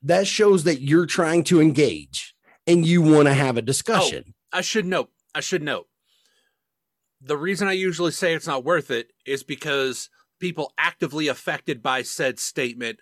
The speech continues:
Speaker 2: usually have already replied. I'm just another voice in the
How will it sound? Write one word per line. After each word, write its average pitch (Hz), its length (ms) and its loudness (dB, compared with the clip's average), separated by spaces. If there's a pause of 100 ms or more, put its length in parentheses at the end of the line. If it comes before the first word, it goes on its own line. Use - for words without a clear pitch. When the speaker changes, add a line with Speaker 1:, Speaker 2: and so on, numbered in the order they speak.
(240)
Speaker 2:
usually 143 420 -6
have 135 200 -4
already 120 320 -2
replied. 107 500 -6 (500)
I'm 247 200 -2
just 160 240 -6
another 143 440 -2
voice 127 600 -4
in 120 240 -6
the 110 420 -4